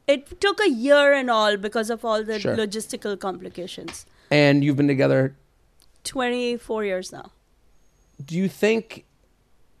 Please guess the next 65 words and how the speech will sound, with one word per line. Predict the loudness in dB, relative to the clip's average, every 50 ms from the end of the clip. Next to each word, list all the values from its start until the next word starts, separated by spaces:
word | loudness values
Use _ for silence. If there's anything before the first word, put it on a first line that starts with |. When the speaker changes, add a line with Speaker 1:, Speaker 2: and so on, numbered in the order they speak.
| _ _ _ _ _ _ _ -12 -8
Speaker 2:
do | -4 -2
you | -2 0
think | 0 0 -2 -2 -4 -6
taking | -4 -2 -2 0 0 0 0
away | 2 2 2 4 4 4 4 2
that | 2 0 0 0 2 0 -2 -4 _ _ _ _ _ _
process | 0 4 6 6 6 6 4 0 -2 -2 -2 -4
of | -8 -6 -4
dating | -2 2 2 2 2 2 0 -4
was | -6 -6 -2
helpful? | 0 0 0 0 0 -2 -2 -2 -2 -6 _ _ _ _ _ _ _ _ _ _ -20 -6 _ 2
Like | 4 4
you | 4 2 2
told | 4 4 4 6 4
me | 4
before | 2 0 2 2 2
we | 2 2 0
sta-, | -2 -2 -4
started, | -4 -2 -2 -2 -2 0 0
you | 0
had, | 0 0 0 0
like, | -2 -2 -2 -2
you | -2 0
have | 0 0
a | 0
lot | -2 -2
of | -2
people | -2 -4 -4 -4
that | -6 -6 -6 -4
reach | -4 -4 -2 -2
out | -4 -4 -4
to | -4
you | -6
and | -6 -6
say, | -6 -6 -4
"I | -4 -2
wanna | -2 -2 -2 0
be | 0 0
Speaker 1:
Yeah. | 2 2 2 0
Speaker 2:
arranged." | 0 -2 -2 -6 -10 -14 -16 -16 -14 -6
Speaker 1:
Yeah. | -2 0 2 2 0 -2 -6 _ -2
Speaker 2:
I, | 0 0 0 0 2
and | 2 2 2 0 0 2
it | 2 4 4 6
goes | 6 6 6
back | 6 4 4 4
to | 4
what | 2 2
we | 2 2
talked | 2 2 2 2
about | 0 -2
in | -2
the | -4
beginning, | -6 -4 -2 -2 -2 -2 -2 -4 -6
where | -6 -4
it's | 0 2
Speaker 1:
Yeah. | 4 2 2
Speaker 2:
like, | 0 -4 -14 -20 _ _ _ _ 4
people | 4 6 6 6
do | 6 8 8
wanna | 8 6 4
be | 0 -2
fixed | -4 -4 -6 -6 -6 -10 -10
up. | -6 -4
Speaker 1:
Yeah. | 0 0 0 0